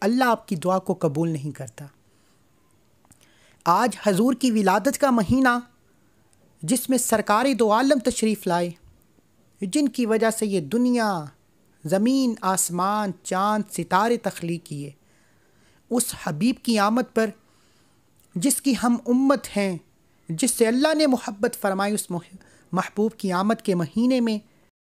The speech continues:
अगर आप अल्लाह करीम को राज़ी ना कर सकें, अल्लाह से अपनी हाजात को पूरा ना करवा सकें, अपने घर के हालात को बेहतर ना बना सकें, तो फिर आप कभी भी कामयाब हो ही नहीं सकते।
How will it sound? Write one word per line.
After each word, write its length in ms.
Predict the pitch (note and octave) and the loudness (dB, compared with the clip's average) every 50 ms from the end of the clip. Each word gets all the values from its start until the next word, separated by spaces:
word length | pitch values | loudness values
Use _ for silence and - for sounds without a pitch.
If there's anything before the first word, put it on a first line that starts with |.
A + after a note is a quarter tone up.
| _ _ _ _ _ _ | _ _ _ _ _ _
अगर 200 | - F3 F#3+ G3+ G3+ | -4 -2 0 0 2
आप 220 | A3 B3+ B3+ - B3+ | 2 2 0 0 -2
अल्लाह 240 | B3 B3+ C4 B3+ B3 | -2 0 -2 -2 -2
करीम 300 | - A3 G#3 A3 A#3+ A#3 | -2 -2 -2 -2 -2 -2
को 120 | - G#3 G3 | -2 0 0
राज़ी 320 | F#3+ G3 G3+ - - A#3+ | 0 0 0 -2 -2 -2
ना 100 | A3+ G#3 | -2 -2
कर 160 | - - F#3+ F#3 | -2 -4 -4 -4
सकें, 420 | - - E3 - - F3 E3+ E3+ D#3+ _ _ _ _ _ _ - | -4 -4 -6 -6 -4 -4 -4 -4 -6 _ _ _ _ _ _ -6
अल्लाह 280 | F3 G#3 A3+ A#3 A3+ G#3+ | -4 -2 -2 -2 -4 -4
से 200 | - - F#3 F#3 | -4 -4 -6 -6
अपनी 380 | F#3+ F#3+ - A3 G#3+ G#3+ G3 D#3+ - | -6 -6 -4 -4 -2 -2 -4 -6 -6
हाजात 440 | - E3+ D3+ C3+ E3+ F3 G3+ - - | -4 -4 -2 0 0 0 0 -2 -4
को 120 | - G3+ F3+ | -6 -6 -6
पूरा 300 | - G3+ A3 A3 G#3 G3+ | -4 -2 -2 -2 0 -2
ना 120 | F#3+ F3+ E3+ | -2 -4 -6
करवा 320 | - F3 E3 D3+ D#3 D#3+ | -4 -4 -2 -2 -2 -4
सकें, 400 | D#3 - D#3 C#3+ - D#3+ D#3 D#3 D3 _ _ _ _ _ _ - | -6 -8 -12 -10 -8 -6 -6 -6 -8 _ _ _ _ _ _ -6
अपने 320 | G3 G3+ - - A3 G3 | -6 -6 -4 -4 -4 -4
घर 160 | D#3+ E3+ F#3 F#3 | -2 -2 -2 -2
के 140 | - - F3+ | -4 -6 -6
हालात 420 | D3 - D#3 D#3 D#3 D#3+ F3+ - - | -6 -4 -2 0 0 0 0 -2 -4
को 160 | - F3+ D3+ | -6 -4 -2
बेहतर 380 | C#3 G#3 G3+ - - G3+ F3+ E3 | -2 -2 -4 -4 -4 -6 -4 -2
ना 100 | E3 D#3 | -2 -4
बना 240 | C3+ D3 D3 D3+ D#3 D3+ | -4 -4 -4 -4 -4 -6
सकें, 380 | - - C3+ - E3+ F3+ F#3+ - _ _ _ _ - | -6 -10 -8 -6 -6 -6 -6 -6 _ _ _ _ -8
तो 60 | - E3 | -8 -4
फिर 220 | - F#3 F3 D#3 | -2 -2 0 0
आप 260 | D#3 E3 F#3+ - - - | 0 0 -2 -2 -6 -6
कभी 280 | - G#3 F#3+ A3 A#3 G3 | -6 -6 -6 -6 -6 -6
भी 100 | F#3+ E3 | -8 -6
कामयाब 540 | - E3 D#3+ D#3 D#3 D#3 E3 F3+ F3 - - E3+ | -4 -2 -2 -2 0 0 0 0 -2 -4 -6 -6
हो 80 | E3 | -4
ही 80 | F3 F3 | -2 -2
नहीं 120 | E3 D3 C3+ | -2 -2 -2
सकते। 420 | - - A#2+ - - - D3+ | -4 -8 -10 -14 -18 -18 -18